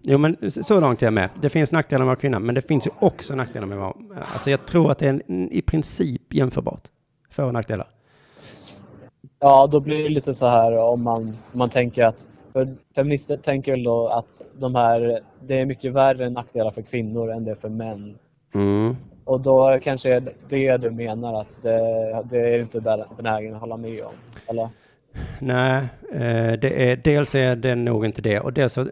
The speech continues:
Speaker 1: men stör jag mig kanske mest på när man har det som orsaksanledning så. Till exempel nu, Svenska Akademin, bla, bla, bla, stora problem.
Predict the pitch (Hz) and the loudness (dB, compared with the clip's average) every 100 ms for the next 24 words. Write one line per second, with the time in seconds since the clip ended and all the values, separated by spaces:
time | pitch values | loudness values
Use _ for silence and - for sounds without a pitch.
0 | - 139 - 160 131 131 120 131 135 135 | -6 -4 2 2 2 -2 -4 -2 -2 -2
1 | 127 120 117 110 113 98 107 107 123 120 | -4 -4 -4 -2 -4 -4 -6 -4 -2 -2
2 | 120 - 87 90 - - - 107 95 95 | -4 -2 -2 -2 -8 -14 -8 -4 -2 0
3 | 95 110 139 - 87 95 - 131 117 92 | -2 -2 -4 -4 -4 -4 -4 -2 -2 -2
4 | 123 104 - 147 139 135 131 98 110 113 | -2 -2 -2 -2 -4 -4 -4 -2 -2 -2
5 | 98 82 135 113 113 87 | -2 -4 -4 -4 -2 -4